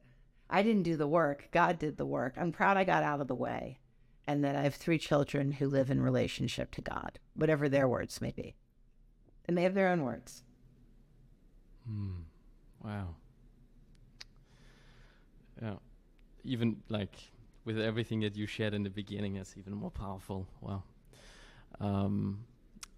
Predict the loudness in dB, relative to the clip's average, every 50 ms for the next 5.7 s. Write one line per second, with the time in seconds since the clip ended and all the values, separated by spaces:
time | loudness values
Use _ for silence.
0 | -8 -2 2 4 4 6 6 4 6 6 6 8 8 6 6 6 4 4 4 2
1 | 2 0 -2 0 0 0 -2 -4 -4 -4 -2 -2 -2 -2 -2 -4 -4 0 2 2
2 | 2 2 2 0 -4 -6 -6 -8 -4 0 2 4 4 4 4 4 4 2 2 0
3 | -4 -6 -10 -6 -2 -2 0 0 0 0 2 0 0 0 -2 -6 -6 -6 -8 -12
4 | -6 -4 -4 -2 -2 -4 -8 -6 -4 -4 -4 -6 -8 -12 -20 -20 -20 -20 -20 -20
5 | -20 -20 -20 -20 -10 -2 2 2 4 4 4 2 0